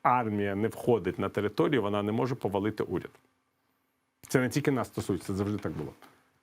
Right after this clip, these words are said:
Саддама Хусейна змогла повалити тільки американська армія, а не бомбардування території. Слободан Мілошевич залишив владу в результаті народного повстання, але не тому, що бомбардували Білград і інші міста колишньої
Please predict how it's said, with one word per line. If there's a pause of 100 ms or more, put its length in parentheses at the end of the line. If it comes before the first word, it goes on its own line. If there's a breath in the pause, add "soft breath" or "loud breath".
(180 soft breath)
Саддама
Хусейна
змогла
повалити
тільки
американська
армія,
а
не
бомбардування
території. (580)
Слободан
Мілошевич (380 soft breath)
залишив
владу
в
результаті
народного
повстання,
але
не
тому,
що
бомбардували
Білград
і
інші
міста
колишньої